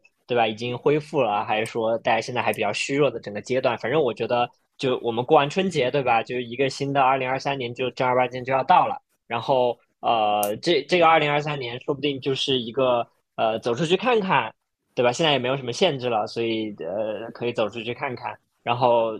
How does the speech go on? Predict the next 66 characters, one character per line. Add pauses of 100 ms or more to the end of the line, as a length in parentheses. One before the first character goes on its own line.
呃，
一，
一
场
迟
到
了
三
年
的
旅
行
是
不
是
可
以
安
排
起
来
了？ (300)
甚
至
说 (240)
大
家
的
生
活
不
需
要
再
一
直
围
绕
着， (220)
呃，
那
么
一
亩
三
分
地，
然
后， (220)
呃，
可
能
每
次
想
到
要
出
门，
或
者
每
次
想
到
要，